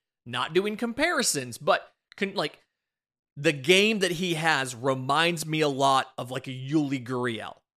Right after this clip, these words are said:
It's a, it's a, not a ton of home runs, but enough home runs with a very high on-base percentage. Defensively,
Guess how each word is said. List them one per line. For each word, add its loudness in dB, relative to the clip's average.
It's -8
a, -6
it's -10
a, -8
not 2
a 0
ton 0
of 0
home -2
runs, -6
but -2
enough 4
home -2
runs -4
with -10
a -8
very 0
high 2
on-base -4
percentage. -16
Defensively, 0